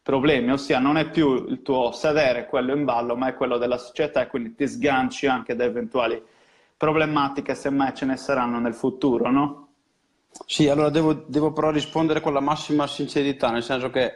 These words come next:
Speaker 2: eh, io fa-, francamente non me la sento di dare consigli così delicati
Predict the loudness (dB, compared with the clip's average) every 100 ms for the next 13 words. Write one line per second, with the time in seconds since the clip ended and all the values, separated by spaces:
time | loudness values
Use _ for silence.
0 | -10 _ _ _ -2 0 2 0 0 -6
1 | -4 -2 0 0 0 2 0 0 -2 0
2 | 2 2 0 0 0 0 0 0 2 0
3 | 0 -4 -4 -6 -8 -2 -2 0 2 2
4 | 2 2 2 2 0 0